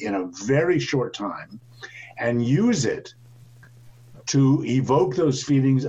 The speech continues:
anew and gain power over Lori.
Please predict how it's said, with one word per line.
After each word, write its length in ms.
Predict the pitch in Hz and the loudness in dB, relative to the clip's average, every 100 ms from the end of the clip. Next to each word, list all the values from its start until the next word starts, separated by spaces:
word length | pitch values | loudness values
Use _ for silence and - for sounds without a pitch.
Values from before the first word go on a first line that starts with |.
| - | -2
anew 840 | 127 120 135 196 147 76 - - - - - - - - - - - - - - - - | -2 0 2 2 2 -2 -6 -8 -12 -20 -20 -20 -20 -20 -20 -20 -20 -20 -20 -20 -20 -8
and 440 | 117 120 120 120 110 | -2 0 0 0 0
gain 300 | 131 131 120 | 2 0 -2
power 640 | - 139 139 110 98 - | 0 2 2 2 0 -2
over 540 | 107 117 104 104 104 - | -2 0 0 -2 -2 -6
Lori. 420 | 113 98 - - | -2 0 0 -8